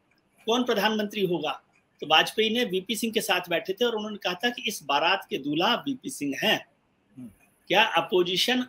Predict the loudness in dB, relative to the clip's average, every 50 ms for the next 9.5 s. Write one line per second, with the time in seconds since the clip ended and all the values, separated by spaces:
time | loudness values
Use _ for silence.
0 | -2 0 2 2 2 0 -2 -6 -4 0 4 4 4 2 0 -4 -2 -2 -2 -2
1 | -2 -6 -6 -6 -4 0 0 4 4 4 2 2 2 0 0 0 0 -2 -2 0
2 | 0 0 0 0 -2 -4 -6 -8 -12 -12 -10 -6 -6 -4 -2 0 0 0 0 0
3 | 0 0 -2 -2 -4 _ _ _ _ _ -2 0 2 2 4 4 4 6 6 6
4 | 6 6 4 2 4 2 2 2 4 2 2 2 0 _ _ _ -2 0 0 0
5 | -4 -4 -10 _ -8 -4 -2 0 2 4 4 6 6 6 6 6 6 6 6 4
6 | 6 10 10 12 12 12 12 12 12 10 8 8 4 2 -4 -6 -6 _ -4 4
7 | 6 6 6 6 4 2 8 8 8 8 6 4 10 12 12 12 10 4 0 0
8 | 0 2 6 6 6 6 6 4 -4 -4 -2 -2 0 0 0 0 0 4 6 6
9 | 8 12 12 12 12 12 10 0 -2 -6